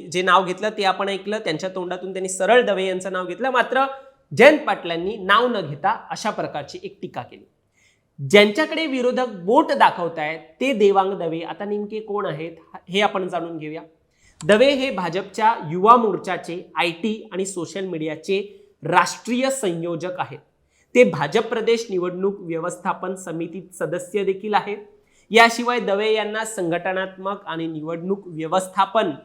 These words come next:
जे असतं त्याचा कामाचा अनुभव आहे, कशा निवडणूक घ्यायच्या, कसं काय करायचं याचा अनुभव आहे. यापूर्वी त्यांनी सोशल मीडिया प्रदेश संयोजक म्हणून भाजपसाठी कामगिरी पार पाडलेली आहे. I support नरेंद्र मोदी सोशल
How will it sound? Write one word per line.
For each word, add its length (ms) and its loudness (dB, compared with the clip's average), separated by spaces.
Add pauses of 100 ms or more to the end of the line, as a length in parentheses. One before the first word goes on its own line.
जे 120 -4
असतं 440 -2 (380)
त्याचा 240 2
कामाचा 520 4
अनुभव 420 -2
आहे, 220 -2
कशा 260 -10
निवडणूक 460 -10
घ्यायच्या, 360 -14
कसं 280 -16
काय 180 -8
करायचं 380 -16
याचा 280 -10
अनुभव 300 -10
आहे. 420 -14 (220)
यापूर्वी 460 8
त्यांनी 320 -2
सोशल 400 -2
मीडिया 320 0
प्रदेश 420 0
संयोजक 560 0 (240)
म्हणून 300 -2
भाजपसाठी 1000 -2 (160)
कामगिरी 460 2
पार 260 4
पाडलेली 440 -6
आहे. 280 -16 (580)
I 100 8 (160)
support 360 0
नरेंद्र 400 -2
मोदी 320 -4
सोशल 380 -4